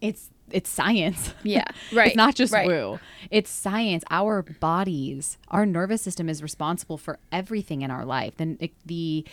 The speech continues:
Speaker 1: health of our nervous system, because our nervous system holds on to our emotional experiences, and it, it's the blueprint. It, 'cause we get imprinted with what happens in our life.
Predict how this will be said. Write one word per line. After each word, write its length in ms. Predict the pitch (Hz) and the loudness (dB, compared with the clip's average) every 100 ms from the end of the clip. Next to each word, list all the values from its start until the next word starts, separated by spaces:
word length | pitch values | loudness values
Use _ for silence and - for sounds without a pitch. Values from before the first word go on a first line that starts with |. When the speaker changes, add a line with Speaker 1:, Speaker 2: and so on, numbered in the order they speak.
| - | -20
Speaker 1:
health 460 | - - 185 - 190 | -16 0 2 2 0
of 80 | 143 | -2
our 120 | 131 | -2
nervous 320 | 131 127 127 | -4 -6 -8
system, 340 | 127 - 127 131 | -10 -8 -8 -6
because 200 | 147 160 | -4 -4
our 80 | 156 | -2
nervous 300 | 156 185 220 | -2 -4 -4
system 240 | 175 156 | -6 -6
holds 300 | 147 151 156 - | -4 -4 -2 -2
on 280 | 147 160 | 0 0
to 180 | 151 143 | -2 -6
our 180 | 143 147 | -4 -4
emotional 500 | 143 147 147 - 143 | -4 -4 -4 -6 -8
experiences, 1000 | 135 - 165 180 156 143 143 - - - - - - - - | -8 -8 -4 -2 -2 -4 -10 -12 -12 -14 -16 -16 -14 -12 -2
and 500 | 175 160 156 147 - | 2 4 2 0 -2
it, 180 | 170 - - | -2 -2 -2
it's 200 | 165 - | -4 -4
the 200 | 135 143 | -6 -4
blueprint. 680 | 160 175 262 - 139 - - | 0 2 2 -2 -8 -8 -6
It, 160 | 147 - - | -6 -6 -10
'cause 140 | 208 147 | -6 -2
we 100 | 160 | -2
get 160 | 156 - | -2 -2
imprinted 520 | 202 247 208 165 151 | -2 0 0 0 -2
with 140 | 151 151 | -4 -4
what 140 | - | -6
happens 420 | 170 208 285 233 | -2 0 2 2
in 80 | 143 | 0
our 120 | 135 | -6
life. 300 | 104 98 - | -8 -10 -10